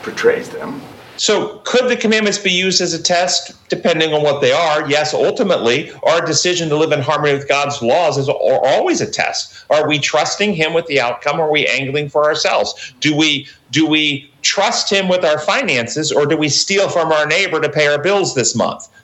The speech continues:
Speaker 2: There's a test there. Do we trust him with our reputation and our promotion to the next job,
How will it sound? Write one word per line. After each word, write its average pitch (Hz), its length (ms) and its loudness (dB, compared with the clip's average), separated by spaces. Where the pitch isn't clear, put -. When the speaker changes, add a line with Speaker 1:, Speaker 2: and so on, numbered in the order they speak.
Speaker 2:
There's 131 280 2
a 147 60 0
test - 420 0
there. - 300 -2
Do 165 160 2
we 170 160 2
trust 240 420 -2
him 185 340 0
with 170 260 0
our 151 560 2
reputation 190 1200 0
and 165 140 2
our 160 360 2
promotion 180 760 0
to 170 100 0
the 151 100 2
next 151 400 -2
job, 165 640 -2